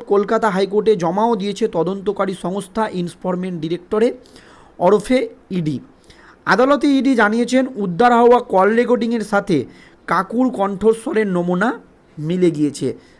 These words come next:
জানিয়ে কিন্তু প্রবল চাপে রয়েছে রাজ্যের শাসক দল তৃণমূল কংগ্রেস। আর আপনারা জানেন যে কালীঘাটের কাকুর সূত্র ধরেই এবং লিপস অ্যান্ড বাউন্সের যে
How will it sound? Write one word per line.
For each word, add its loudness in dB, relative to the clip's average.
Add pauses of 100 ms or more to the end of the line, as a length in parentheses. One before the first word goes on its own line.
(100)
জানিয়ে -2
কিন্তু -8
প্রবল 0
চাপে -2
রয়েছে 0
রাজ্যের -4
শাসক -6
দল -4
তৃণমূল -6
কংগ্রেস। -6 (540)
আর 0
আপনারা 0
জানেন -2 (100)
যে 0
কালীঘাটের -2
কাকুর -6
সূত্র -10
ধরেই 4 (400)
এবং 0
লিপস -2
অ্যান্ড 0
বাউন্সের 0 (420)
যে 0